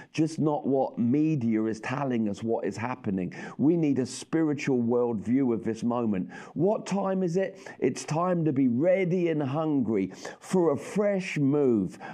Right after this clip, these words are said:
of the Holy Spirit upon our lives individually and upon the church. Don't miss out on this fresh move of the Spirit because you're asleep. Don't sleep through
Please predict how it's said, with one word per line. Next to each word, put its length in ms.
of 220
the 120
Holy 560
Spirit 640
upon 440
our 160
lives 420
individually 800
and 160
upon 340
the 80
church. 520
Don't 240
miss 260
out 360
on 180
this 180
fresh 540
move 280
of 140
the 100
Spirit 500
because 380
you're 100
asleep. 540
Don't 300
sleep 540
through 520